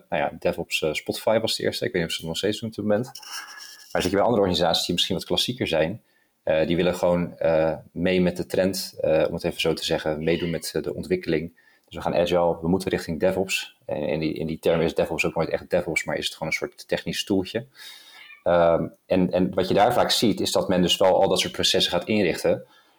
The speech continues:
maar niet binnen één team. Bijvoorbeeld als ze dat binnen verschillende afdelingen onderdelen beleggen van de, van de pipeline, zo gezegd. Eh,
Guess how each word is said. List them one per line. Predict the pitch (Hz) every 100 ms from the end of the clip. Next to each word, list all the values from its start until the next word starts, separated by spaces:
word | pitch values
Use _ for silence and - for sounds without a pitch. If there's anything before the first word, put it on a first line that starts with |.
| _ -
maar | 90
niet | 104
binnen | 87 95 82
één | 92
team. | 92 117 76
Bijvoorbeeld | 73 73 76
als | 82
ze | -
dat | 78
binnen | 87 82
verschillende | - - 85 -
afdelingen | 92 85 82 -
onderdelen | 98 90 80 76
beleggen | 78 76 76
van | - 80
de, | -
van | 85
de |
pipeline, | - - 82 76 73
zo | 76
gezegd. | - - - - _ _ - _ _ _
Eh, | 85 78 78 76